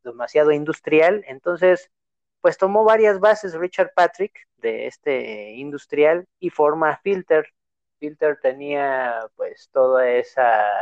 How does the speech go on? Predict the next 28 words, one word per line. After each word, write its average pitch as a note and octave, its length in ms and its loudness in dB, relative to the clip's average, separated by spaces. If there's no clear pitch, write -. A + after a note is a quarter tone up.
escuela C3 880 2
del G#2+ 640 -10
metal C3 480 0
industrial B2 460 -4
y A#2+ 120 -2
rock B2+ 320 -2
industrial B2+ 640 -6
que C3 120 2
le B2+ 100 2
había C#3+ 240 4
dejado C#3+ 380 2
tanto A2 320 -4
Trent D3+ 280 -2
Reznor D3 480 2
como G#2+ 400 -4
Marilyn B2+ 520 -2
Manson, C#3+ 520 -6
y E3+ 340 -2
también C#3 360 -4
Al C#3 160 0
Jourgensen C3+ 600 -2
tenía B2 300 -10
las B2 140 -4
bases B2 360 -2
de B2 120 0
Ministry. C#3+ 680 -4
Sin E3+ 200 -4
embargo, F3 680 4